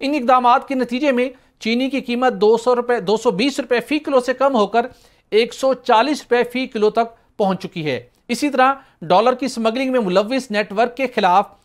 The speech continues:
भी मुल्क भर में बिला इम्तियाज कार्रवाइयों का सिलसिला जारी है, जिसके नतीजे में ओपन मार्केट में डॉलर इंटरबैंक के मुकाबले में कम कीमत पर फरोख्त हुआ।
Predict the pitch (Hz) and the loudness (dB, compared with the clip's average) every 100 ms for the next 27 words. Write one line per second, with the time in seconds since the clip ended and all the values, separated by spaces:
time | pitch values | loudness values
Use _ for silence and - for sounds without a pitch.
0 | _ _ 160 269 277 240 202 170 233 302 | _ _ -2 0 2 0 0 2 2 2
1 | 247 285 _ _ 143 214 269 247 247 226 | -2 -4 _ _ 2 4 4 2 2 4
2 | 247 247 240 208 180 208 233 240 247 240 | 4 4 2 4 2 0 -2 0 0 0
3 | 190 - 220 202 196 175 151 135 107 _ | -6 -2 0 2 2 2 0 -4 -6 _
4 | - 170 214 240 220 220 247 262 240 269 | -12 -8 -4 -2 -2 -4 0 0 0 -4
5 | - _ _ 208 - 320 320 254 208 202 | -6 _ _ 0 2 2 2 2 2 0
6 | 214 190 240 233 175 190 233 240 262 - | -8 -6 -2 -2 2 4 4 2 0 0
7 | 254 247 240 240 202 202 208 285 233 254 | 2 2 0 -2 2 2 2 2 0 -2
8 | 254 _ _ - 294 311 - 226 226 240 | -6 _ _ 0 2 2 -2 -2 -2 0
9 | 262 - 214 220 220 180 147 123 | -2 0 2 2 2 0 2 0